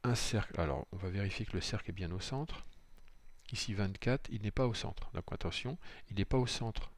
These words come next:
verticalement, par contre, il est au centre horizontalement. Alors, on va pouvoir, euh, peut-être s'affranchir de la cote de vingt-neuf.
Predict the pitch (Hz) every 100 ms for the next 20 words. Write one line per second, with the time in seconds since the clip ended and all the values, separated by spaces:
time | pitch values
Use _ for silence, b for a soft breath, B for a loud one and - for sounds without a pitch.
0 | - 87 92 - - 80 101 156 110 -
1 | 120 - 101 95 - - 139 - - B
2 | B B B B - 135 123 123 117 107
3 | 92 - - - - - - B B B
4 | B B B B B B 107 - - -
5 | - 92 90 - 101 98 101 104 - 85
6 | 78 85 87 - - - 104 - - -
7 | - 92 90 107 98 90 85 - - -